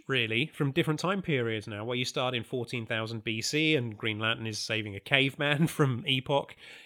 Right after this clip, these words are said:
Epoch, who says, "That's an old relative from way back down your family tree." So that's Caveman Raynor. Uh, and then you get Superman blasting Epoch in fourteen twenty-eight A D.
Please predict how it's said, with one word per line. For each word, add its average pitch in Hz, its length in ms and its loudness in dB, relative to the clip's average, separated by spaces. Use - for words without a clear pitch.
Epoch, 175 340 2
who 139 100 2
says, 135 240 2
"That's 170 240 2
an 170 80 4
old 160 160 6
relative 131 440 2
from 120 160 -4
way 131 180 2
back 127 200 2
down 120 160 2
your 131 180 0
family 107 360 -2
tree." 107 260 -4
So 147 240 0
that's 170 200 -4
Caveman 123 460 2
Raynor. 113 340 2
Uh, 117 440 4
and 139 140 0
then 131 200 2
you 127 140 -2
get 113 320 0
Superman 110 600 -2
blasting 139 560 0
Epoch 139 580 -2
in 113 340 -2
fourteen 123 540 -2
twenty-eight 131 600 2
A 110 180 0
D. 120 320 0